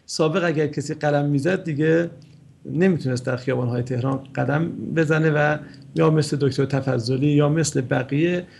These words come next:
هر کدوم بلایی سرشون میاد. یا اتوبوس ارمنستان بود که به حمدالله به خیر گذشت و تا لب پرتگاه رفتن. اما امروز اگر ما می‌تونیم تاکسی سوار شیم و حرکت کنیم، تو خیابون‌ها بریم، مدیون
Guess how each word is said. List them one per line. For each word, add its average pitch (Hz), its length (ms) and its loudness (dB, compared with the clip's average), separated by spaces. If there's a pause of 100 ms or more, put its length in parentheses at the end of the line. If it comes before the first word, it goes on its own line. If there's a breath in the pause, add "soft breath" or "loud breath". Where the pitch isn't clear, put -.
(140 loud breath)
هر 151 180 2
کدوم 156 400 0
بلایی 147 320 4
سرشون 170 340 0
میاد. 180 180 0
یا 196 100 4
اتوبوس 151 340 0
ارمنستان 135 680 0
بود 175 160 -4
که 165 300 -2 (500 soft breath)
به 139 100 2
حمدالله 135 460 2
به 139 80 4
خیر 151 260 4
گذشت 123 440 -2
و 123 120 -4
تا 123 160 -6
لب 131 280 0
پرتگاه 127 500 -4
رفتن. 127 340 -8
اما 170 340 2 (280 loud breath)
امروز 185 240 6
اگر 170 220 6
ما 160 120 2
می‌تونیم 151 380 -2
تاکسی 143 360 -4
سوار 135 280 -2
شیم 135 160 -6
و 131 40 -2
حرکت 127 360 -2
کنیم، 135 160 -4
تو - 80 -14
خیابون‌ها 135 380 0
بریم، 180 340 0 (400 loud breath)
مدیون 147 1040 4